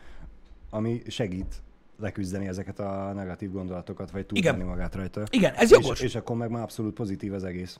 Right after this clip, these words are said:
Speaker 1: Vissza,
Speaker 2: Igen. Én mondom,
Speaker 1: visszacsengés.
Speaker 2: én nem azt mondom, hogy nincsenek pozitív vagy negatív oldalai ennek az egész társadalmi kísérletnek, én csak azt mondom, hogy a, a végső lecsengése nekem azért lesz negatív, mert a,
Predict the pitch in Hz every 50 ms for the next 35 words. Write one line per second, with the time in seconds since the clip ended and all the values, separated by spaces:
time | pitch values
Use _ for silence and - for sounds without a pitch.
0 | - 101 101 98 - - - - - - - - - - 240 294 330 349 254 -
1 | 196 196 - 220 226 311 392 - - 233 196 190 190 190 160 - 165 147 - -
2 | 165 143 139 135 143 139 127 127 123 143 139 123 117 - 123 113 113 123 117 117
3 | 123 113 117 120 120 117 123 120 123 135 170 185 160 143 120 113 - - - 113
4 | 117 - - 120 110 113 - 127 117 - 120 113 110 113 143 156 135 139 117 117
5 | - 170 180 226 269 262 190 143 - - - 139 127 117 - - - 131 127 -
6 | 214 277 - - - 156 135 127 123 - 131 113 113 113 107 104 - - 127 123
7 | 135 - - - - - - - - 160 - - 214 208 226 269 262 247 226 165
8 | - 160 135 - - 135 123 - - - 120 117 131 165 - - - - - -
9 | - - - - - - - 175 175 175 170 - - - - - - _ _ _
10 | -